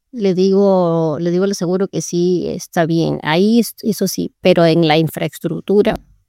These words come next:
necesitan mejorar mucho, porque varias veces que iba a la radioterapia, la máquina se malograba, tenía que esperar al día siguiente, y a veces estaba malograda, y así sucesivamente. Yo tenía que hacer veinte radioterapias y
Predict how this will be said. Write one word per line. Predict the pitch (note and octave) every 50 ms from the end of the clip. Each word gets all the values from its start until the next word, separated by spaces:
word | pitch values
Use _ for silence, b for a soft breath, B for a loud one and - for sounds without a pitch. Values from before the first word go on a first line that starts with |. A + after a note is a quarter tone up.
| _ _ _ -
necesitan | F#3 F3 E3+ - D#3+ D3 D3 E3+ - G3 F3+
mejorar | E3+ D#3+ - - D#3+ D#3 D#3 F#3
mucho, | D#3+ D#3+ E3+ D#3+ - - E3+
porque | - - D#3+ - E3 D#3
varias | D#3 E3+ F3+ F#3 F3+ F#3
veces | F3+ - - F3+ -
que | - - F3+
iba | F3+ F#3 F#3
a | F#3
la | F3 E3+
radioterapia, | E3 E3 E3 D#3 E3 D#3+ E3+ F3 - G3 F3+
la | E3 D#3+
máquina | D#3+ E3+ E3+ - F#3 E3+ E3 D3+
se | - E3
malograba, | D#3+ D3+ D3 D3 C#3 E3 E3+ F#3+ F#3+ G3 F#3+ F#3 F#3 F#3 F#3 - _ _ _ _ _ _ _ _ _ _ _ -
tenía | - F#3 E3+ F3 E3+
que | - F3+
esperar | D3 - F#3 E3+ F3+ F3+
al | F3+ F3
día | F3+ F3+
siguiente, | - - F3 F3 G3 A3 A#3 A#3+ A3+ A3 G#3+ G3+ - G#3+ G#3+ G#3+ G#3 G3+
y | G3+
a | E3
veces | E3+ E3+ - F#3 F3+
estaba | - - E3 D#3+ E3 D#3+
malograda, | D#3+ D#3 C#3+ D#3 D#3+ F#3 G3+ G#3+ A3 G#3+ G#3+ G#3 G3+ G3+ G3+ G3
y | F3+ D#3
así | E3+ - - A3 G#3+ G#3+ A3 G#3+ G3+ -
sucesivamente. | - F#3 F3 F3 D#3+ - G3 F#3+ F#3+ F#3 F#3 G3 G3 F#3+ - G3 G3 A3 _ _ _ _ _ _ _ _ -
Yo | - G3 G3+
tenía | F#3+ G#3+ F#3+ G3 G#3 G#3
que | G#3 G3
hacer | G3 - A3+ G#3+ G3
veinte | F#3+ G#3+ G#3+ G#3+ G3+ A3+ A3
radioterapias | G#3+ G3+ F#3+ F3 - G3 F#3+ G#3+ G3+ A3 A3 G#3+ -
y | G3+ -